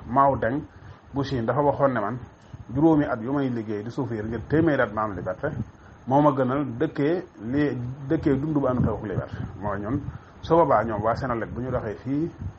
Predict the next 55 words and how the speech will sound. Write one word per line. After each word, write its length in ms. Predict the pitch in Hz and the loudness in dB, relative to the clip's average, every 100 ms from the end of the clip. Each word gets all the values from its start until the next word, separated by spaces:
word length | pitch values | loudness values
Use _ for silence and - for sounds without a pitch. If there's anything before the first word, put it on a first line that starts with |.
| - | -12
Damay 180 | 120 143 | -2 2
wax 120 | 156 113 | 2 2
rek 160 | 123 | -2
di 60 | 123 | -2
leeral. 240 | 110 80 - - | -2 -2 -6 -10
Egg 80 | 127 | -8
si, 80 | - | -4
eggaguñ 340 | 160 151 127 | -2 -2 -2
ca 100 | 104 | -4
nag. 100 | 82 - - - - - - - | -6 -10 -16 -16 -10 -8 -6 -2
Bu 60 | |
ñu 60 | 143 | 2
fa 60 | 151 | 4
doxee 160 | 131 | 4
ak 60 | 120 | 2
yéen 140 | 117 107 | -2 -4
ngeen 160 | 117 | -4
am 240 | 85 117 147 - - - - | -4 -4 -6 -10 -12 -10 -4
position 380 | 143 143 - 113 | -2 -2 -2 -2
ak 100 | - | 0
taxawaay 300 | 123 123 113 | 0 2 2
bu 80 | 104 | 0
toll 160 | 107 104 | -6 -4
nangoo 220 | 127 127 | -4 -2
muñ 220 | 110 117 | -2 -4
tàngoor 300 | 117 117 110 104 | -2 -2 -2 -2
woowu 140 | 107 | -2
ñu 80 | 113 | -2
leen 140 | 110 | -4
di 80 | 101 | -4
yóbbee 260 | 95 104 143 - - | -4 -4 -6 -4 -2
ak 120 | 113 | 0
manigance 500 | 117 123 117 107 - 101 | 0 -2 0 -2 -2 -4
ak 120 | 107 | -6
show 140 | 117 | -4
yooyu 160 | 113 104 | -4 -2
ñu 60 | 110 | -4
bëgg 140 | 113 | -4
leen 160 | 107 107 | -4 -4
a 40 | |
jaxase 240 | 98 90 92 | -4 -4 -8
ak 60 | |
seen 180 | - 120 | -4 -2
i 60 | 120 | 0
njiit, 240 | 110 - | 0 -2
te 60 | - | -2
fekk 300 | 127 104 95 | -2 -4 -2
tànn 200 | 123 123 | -2 -2
ngeen 180 | 117 113 | -2 -4
njiit 220 | 110 123 131 | -4 -6 -4
yi 80 | 139 | 0
gën 160 | 143 120 | 0 -2
ci 80 | |
njiit 160 | 95 87 | -6 -12
yi. 100 | - | -14